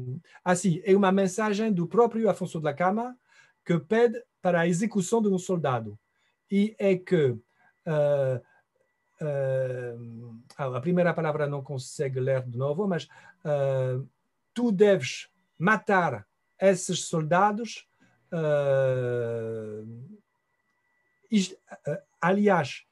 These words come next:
executá-los na presença da população a quem, eh,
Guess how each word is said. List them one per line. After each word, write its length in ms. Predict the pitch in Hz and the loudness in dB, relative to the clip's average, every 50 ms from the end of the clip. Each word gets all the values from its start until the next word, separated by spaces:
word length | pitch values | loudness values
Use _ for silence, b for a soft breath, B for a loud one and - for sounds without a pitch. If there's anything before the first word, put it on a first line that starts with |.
| _ _ _ - | _ _ _ 2
executá-los 1120 | 214 226 226 220 190 214 202 - - 175 - 170 165 165 175 196 220 220 - - - - b b b b b b b | 2 2 2 2 2 0 0 0 -2 -2 0 2 2 4 2 2 -2 -4 -8 -12 -18 -20 b b b b b b b
na 360 | - 143 196 233 254 262 240 | -2 0 2 4 6 4 4
presença 640 | - - - 190 196 170 160 190 185 180 - 190 175 | 2 2 2 2 2 4 4 0 0 2 0 0 0
da 160 | 143 160 151 | 0 0 -4
população 760 | 135 147 135 135 143 139 139 131 - - 170 175 196 220 220 _ _ _ _ _ _ _ _ _ _ | -4 -4 -8 -6 -2 -2 -2 -2 -2 -2 -2 -2 -2 -4 -8 _ _ _ _ _ _ _ _ _ _
a 160 | - 170 170 | 0 0 0
quem, 420 | 160 - - - 208 202 202 214 - | 0 -4 0 2 2 2 2 0 -2
eh, 340 | - 151 139 135 131 131 | -2 0 0 2 2 0